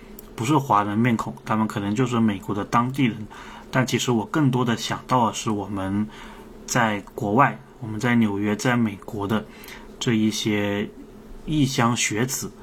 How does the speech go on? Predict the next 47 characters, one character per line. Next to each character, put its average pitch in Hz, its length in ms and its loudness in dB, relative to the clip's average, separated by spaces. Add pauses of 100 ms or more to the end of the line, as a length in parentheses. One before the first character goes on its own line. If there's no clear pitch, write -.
(400)
他 131 200 4
们 107 180 2
在 117 160 2
纽 101 220 2
约 98 320 0
生 113 300 0
活 101 340 -6 (360)
还 117 120 -2
有 101 100 0
奋 120 300 2
斗 123 160 4
的 101 100 0
一 92 60 -4
个 98 120 -6
故 120 220 2
事。 - 240 -4 (420)
所 131 160 0
以 120 60 4
当 156 260 4
时 127 160 0
我 110 280 4 (500)
看 - 200 6
完 123 160 6
球 104 280 -2
之 107 100 0
后， 120 160 6
我， 107 240 2
我 110 100 -2
就 113 80 -8
看 147 180 2
到 135 100 8
这 135 140 4
一 117 60 4
刻， - 200 0
我 110 40 4
就 104 80 2
特 - 180 -2
别 117 120 2
的 107 100 2
感 110 260 0
慨 135 160 -2
啊， - 220 -10
我 107 120 2
也 101 60 0
是 - 160 -4
跟 110 260 2
我 98 260 2